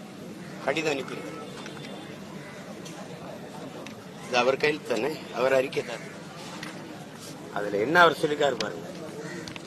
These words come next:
பத்து முதல் பனிரெண்டு ஆண்டுகளாக என் யு எல் எம் திட்டத்தின் சென்னை மாநகராட்சியில் தற்காலிக தூய்மை பணியாளராக பணியாற்றி வந்த பனிரெண்டாயிரம் பேரை திடீரென்று பணி நீக்கம் செய்திருப்பது மிகுந்த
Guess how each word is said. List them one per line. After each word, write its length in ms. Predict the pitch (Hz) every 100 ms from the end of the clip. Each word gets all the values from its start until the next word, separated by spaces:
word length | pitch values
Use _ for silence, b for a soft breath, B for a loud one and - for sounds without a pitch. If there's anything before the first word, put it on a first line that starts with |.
| - -
பத்து 320 | 127 - - 156
முதல் 220 | 151 175 165
பனிரெண்டு 400 | 139 160 170 165 156
ஆண்டுகளாக 520 | 165 170 160 156 165 156 147
என் 120 | 156
யு 80 | 156 143
எல் 120 | 139 131
எம் 100 | 123 - - - - - - - - -
திட்டத்தின் 520 | 135 - 160 - 180 170
சென்னை 240 | 156 151 160 139
மாநகராட்சியில் 920 | 147 170 170 160 151 135 - 92 - - 127
தற்காலிக 680 | - - 175 170 165 170 175 151
தூய்மை 260 | 165 160 -
பணியாளராக 680 | 143 147 143 135 131 131 156 131
பணியாற்றி 500 | 135 139 135 - 117
வந்த 200 | 107 107 117 95 - - - - - -
பனிரெண்டாயிரம் 800 | 120 151 175 175 170 170 165 156 147
பேரை 200 | 147 147 -
திடீரென்று 680 | 156 170 190 208 202 175 156 110 -
பணி 160 | 139 156
நீக்கம் 320 | 143 135 127
செய்திருப்பது 420 | 135 131 120 131 147 127
மிகுந்த 360 | 139 170 175